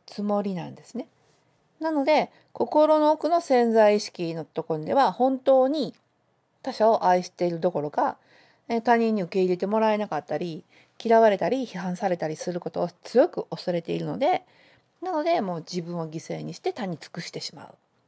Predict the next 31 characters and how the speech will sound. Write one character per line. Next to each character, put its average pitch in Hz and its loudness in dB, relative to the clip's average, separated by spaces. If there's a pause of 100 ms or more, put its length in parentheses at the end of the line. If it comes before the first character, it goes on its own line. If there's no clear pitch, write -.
(100)
だ 190 -8
か 170 -4
ら、 - -12 (200)
あ 165 -10
の 175 -14
ー、 - -20 (320)
他 220 -2
の 220 0
人 214 -2
の、 156 -6
な 156 -10
ん 160 -12
て - -20
い 185 -18
う - -10
の？ - -10 (580)
え 165 -8
ー、 - -16
視 - -10
線 175 -2
と 151 -10
か - -10 (540)
が 294 2
す - -14
ご 185 -2
く - -12 (400)
気 190 -4
に 180 -2
な 165 -8
る - -20
っ - -20